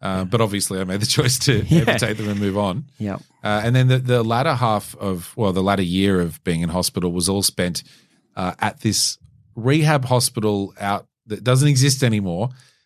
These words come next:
Speaker 1: called Prince Henry. And it was, uh, it was previously an infectious diseases hospital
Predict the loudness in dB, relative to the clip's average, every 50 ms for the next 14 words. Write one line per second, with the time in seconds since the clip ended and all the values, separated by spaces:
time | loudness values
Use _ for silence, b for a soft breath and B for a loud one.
0 | B B _ _ _ -4 -4 -4 -4 -4 -4 -4 -4 -2 -4 -4 -4 -4 -4 -4
1 | -4 -4 -6 -6 -8 -8 -8 -8 -6 -6 -8 -8 -6 -4 -4 -2 -2 -2 -2 -2
2 | -2 0 0 -2 -2 -4 -6 -8 _ _ _ _ _ _ _ _ _ _ _ 2
3 | 2 2 2 2 0 2 2 2 2 2 2 2 2 2 2 0 0 0 0 0
4 | -2 -2 -2 -2 -2 -2 -2 -2 -2 0 0 2 2 2 2 0 0 0 -2 -2
5 | -4 -4 -4 -4 -4 -4 -6 -8